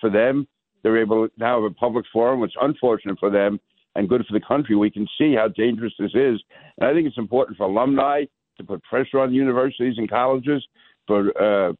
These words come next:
big companies not to be recruiting people like this. And we have to start putting the pressure back. So even though they're getting temporary headlines for themselves, I think these headlines are gonna be totally counterproductive to them.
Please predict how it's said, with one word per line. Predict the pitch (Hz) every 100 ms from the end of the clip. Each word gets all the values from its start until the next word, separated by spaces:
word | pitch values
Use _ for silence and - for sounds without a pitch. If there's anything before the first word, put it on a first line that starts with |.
| _ _
big | 135 120
companies | - 135 135 131 101
not | 117
to | 120
be | 123
recruiting | 104 - 120 139 143 135 _ _ _
people | 135 127
like | 131 120
this. | 131 139
And | 113
we | 131
have | 175 -
to | 131
start | - 127 - _ _ _
putting | 139 127
the | 107
pressure | 120 123 -
back. | 101 117 92 - _ _ _ _ -
So | 127 123
even | 151 170
though | 156
they're | 135 143
getting | 143 147 135 117 -
temporary | 139 139 131
headlines | 135 135 123 110
for | 107
themselves, | 92 135 120 113
I | 131
think | 131 107
these | 101
headlines | 104 123 120 113 101
are | 101
gonna | 95
be | 92 90 _ - _ _ -
totally | 123 110
counterproductive | - 135 165 143 123 123 - 107
to | 107
them. | 104 110